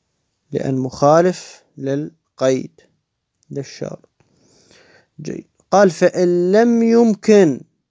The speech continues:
خب، هو ما استحق شيء الآن، لم يستحق شيئًا على عمله، نعطيه أجرة أو ما نعطيه؟ خب، أجرة المسمات ما نعطيه، خب، أجرة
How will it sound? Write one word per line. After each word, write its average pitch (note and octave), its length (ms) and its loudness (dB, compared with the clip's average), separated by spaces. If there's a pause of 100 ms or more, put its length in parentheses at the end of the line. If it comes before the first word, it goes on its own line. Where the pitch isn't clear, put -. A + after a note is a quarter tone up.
(100)
خب، - 240 -20
هو C#3 140 -6
ما F3 180 -2
استحق G3 400 -10
شيء B2+ 320 -6
الآن، A#2+ 320 -12 (680)
لم D#3 240 2
يستحق E3 500 -2
شيئًا E3+ 400 0
على C#3+ 220 2
عمله، B2 540 -4 (1400)
نعطيه C#3+ 640 2
أجرة A3 240 4
أو G#3 180 4
ما G#3 200 4
نعطيه؟ G3 680 2 (280)
خب، - 220 -16
أجرة E3 300 -2
المسمات F3+ 760 0
ما F#3+ 160 2
نعطيه، D#3+ 320 -6
خب، - 240 -14
أجرة G3+ 280 0